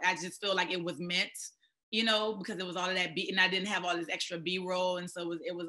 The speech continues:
all of these gaps were able to be filled. And so I was just, I said she helped to co-direct Beyond the Grave. Like, it was like me and my grandmother. So,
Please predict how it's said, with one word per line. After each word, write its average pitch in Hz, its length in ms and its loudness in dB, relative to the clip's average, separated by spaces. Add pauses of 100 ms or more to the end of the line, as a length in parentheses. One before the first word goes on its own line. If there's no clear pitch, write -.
all 185 120 2
of 180 100 0
these 175 320 -2 (360)
gaps 190 300 4
were 180 80 -2
able 180 220 -2
to 185 100 -8
be 170 140 -2
filled. 180 480 0
And 175 140 -6
so 170 220 -6
I 175 120 2
was 165 180 -4
just, 165 400 -6 (300)
I 220 40 4
said 240 160 6
she 233 360 4
helped 208 260 2
to 190 80 -4
co-direct 180 680 0
Beyond 170 320 -2
the 165 40 -4
Grave. 160 480 -4
Like, 165 240 -2
it 185 80 -2
was 180 160 -8
like 170 220 -2
me 180 140 -6
and 170 80 -6
my 165 120 -4
grandmother. 165 440 -8 (320)
So, 160 320 -6